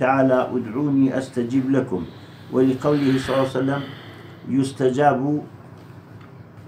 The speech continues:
آه، للعبد ما لم، آه، يدعو باسم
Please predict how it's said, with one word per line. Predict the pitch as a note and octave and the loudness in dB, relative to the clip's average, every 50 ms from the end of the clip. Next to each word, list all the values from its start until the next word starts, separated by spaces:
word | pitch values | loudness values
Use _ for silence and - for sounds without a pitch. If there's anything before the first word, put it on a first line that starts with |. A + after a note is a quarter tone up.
| - - - - - - - - - | -20 -20 -20 -20 -20 -20 -20 -16 -12
آه، | A2+ A2 A2+ A2+ A2+ A#2 A#2+ | -8 -6 -4 -2 0 0 0
للعبد | C3+ C#3+ C#3 B2+ C#3+ C#3+ C3 B2 B2 C3+ C3+ B2+ B2+ | 0 0 0 0 -2 -2 -2 -2 0 0 2 2 2
ما | B2+ B2 B2+ C3+ | 2 2 4 2
لم، | C#3+ D3 D3 C3 - - - - - - - - - - - | 2 0 0 -4 -8 -12 -16 -20 -20 -20 -20 -20 -20 -16 -12
آه، | - A2+ A2+ A2+ A2+ A#2+ - - A#2+ | -8 -6 -4 -4 -4 -6 -6 -4 -2
يدعو | B2 B2 C#3+ D3+ D3+ C3 C3 A#2 A2+ C#3 C#3+ B2+ A#2 | 0 2 4 4 4 2 0 -2 0 0 -2 0 0
باسم | A#2+ B2 - C3+ A#2 - - G#2+ | 0 0 0 0 -2 -2 -4 -6